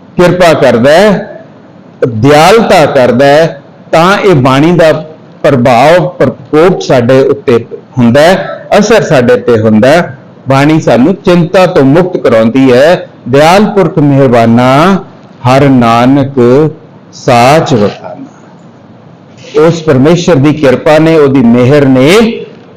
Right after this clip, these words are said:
ਸੱਚ ਦੀ ਸਾਨੂੰ ਦ੍ਰਿਸ਼ਟੀ ਆਇਦ ਕਰਕੇ ਦਿਖਾ ਦਿੱਤਾ ਕਿ ਆਹ ਸੱਚ ਹੈ। ਅਸੀਂ ਸੱਚ ਜਾਣਦੇ ਹਾਂ, ਜੋ ਅਸੀਂ ਇਸ ਅੱਖਾਂ ਰਾਹੀਂ ਦੇਖਦੇ ਹਾਂ,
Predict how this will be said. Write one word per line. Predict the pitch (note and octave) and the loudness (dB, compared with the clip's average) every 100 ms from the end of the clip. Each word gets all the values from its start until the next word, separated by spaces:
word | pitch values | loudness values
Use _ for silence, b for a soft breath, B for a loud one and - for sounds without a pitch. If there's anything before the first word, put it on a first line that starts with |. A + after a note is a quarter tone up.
| - - - - | -20 -20 -20 -20
ਸੱਚ | - - G#3+ A#3+ A#3 | -18 -4 -2 0 0
ਦੀ | A#3 F#3 A3 F3 - | 0 0 0 -2 -8
ਸਾਨੂੰ | - E3+ E3 E3+ E3+ | -2 0 0 0 -2
ਦ੍ਰਿਸ਼ਟੀ | A#2+ D3 F3+ - G#3 G3 F#3 F#3 - - C#3 - - - - - - - - - D3 | -2 0 0 -2 -2 -2 -2 -6 -16 -18 -18 -18 -20 -20 -20 -20 -20 -20 -20 -4 0
ਆਇਦ | C#3+ G#3 A3+ - | 2 2 2 2
ਕਰਕੇ | - D3+ C#3+ - E3 | 2 2 0 0 -2
ਦਿਖਾ | C3 G#2+ - B2 C3+ | 0 -4 -2 0 2
ਦਿੱਤਾ | B2 - D3 | 0 -2 -2
ਕਿ | C3 D#3+ D#3 - | -2 0 -2 -2
ਆਹ | B3 B3+ | 0 0
ਸੱਚ | - - - - | 0 -2 -4 -6
ਹੈ। | - - - - - - - - - - - - - - - - - - - - - - - - | -20 -20 -20 -20 -20 -20 -20 -20 -20 -20 -20 -20 -20 -20 -20 -20 -20 -20 -20 -20 -20 -20 -8 -2
ਅਸੀਂ | A3 D4 D4+ | 0 2 0
ਸੱਚ | - A#3 A#3+ | 2 0 2
ਜਾਣਦੇ | G3 E3+ E3+ G#3 C4 | 2 2 2 2 2
ਹਾਂ, | |
ਜੋ | B3+ B3 | 2 2
ਅਸੀਂ | A#3 A#3+ | 2 2
ਇਸ | A#3 A3+ - | 2 2 0
ਅੱਖਾਂ | G3 - A3 G#3+ | -4 -2 0 2
ਰਾਹੀਂ | G3+ G3+ | 2 0
ਦੇਖਦੇ | D#3+ E3+ E3+ G3 | 0 0 2 2
ਹਾਂ, | G#3+ | 2